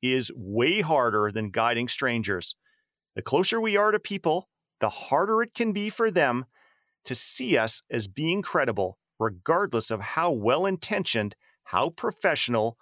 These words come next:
or how qualified we might be. Try not to take it personally. And the last point is to have sympathy. People can be scared.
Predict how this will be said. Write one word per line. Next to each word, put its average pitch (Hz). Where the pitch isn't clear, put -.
or 113
how 202
qualified 120
we 120
might 156
be. 143
Try 147
not 127
to 131
take 147
it 180
personally. 110
And 151
the 196
last 247
point 123
is 139
to 156
have 185
sympathy. 165
People 262
can 233
be 220
scared. 175